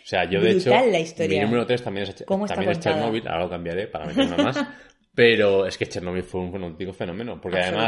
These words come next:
Speaker 2: Absolutamente.
Speaker 1: es lo que tú dices, llegó un poco, bueno, sí, sabíamos que estaba por ahí, algo se había dicho, pero luego está tan bien contada y es tan cruda,
Speaker 2: Ujú.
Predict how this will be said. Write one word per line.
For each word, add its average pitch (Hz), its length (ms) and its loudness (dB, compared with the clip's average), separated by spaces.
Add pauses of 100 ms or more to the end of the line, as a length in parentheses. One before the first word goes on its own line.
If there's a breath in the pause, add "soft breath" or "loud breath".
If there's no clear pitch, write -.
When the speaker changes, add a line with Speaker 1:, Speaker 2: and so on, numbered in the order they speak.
Speaker 2:
Absolutamente. 151 340 -8
Speaker 1:
es 101 80 -6
lo 120 60 -2
que 120 80 -2
tú 107 80 -4
dices, 123 240 -2
llegó 92 180 -2
un 110 80 -4
poco, 127 640 2
bueno, 165 400 -2
sí, 156 400 -4
sabíamos 110 320 -2
que 113 40 -10
estaba 113 280 0
por 117 100 0
ahí, 156 240 2
algo 123 300 -2
se 117 60 -8
había 123 160 -2
dicho, 147 400 -6 (400 soft breath)
pero 82 140 -4
luego 87 100 -2
está 113 340 -4
tan 82 220 -8
bien 87 160 -8
contada 110 220 -4
y - 20 -4
es - 100 -12
tan 104 220 -8
cruda, 85 480 -8 (200)
Speaker 2:
Ujú. 175 280 -12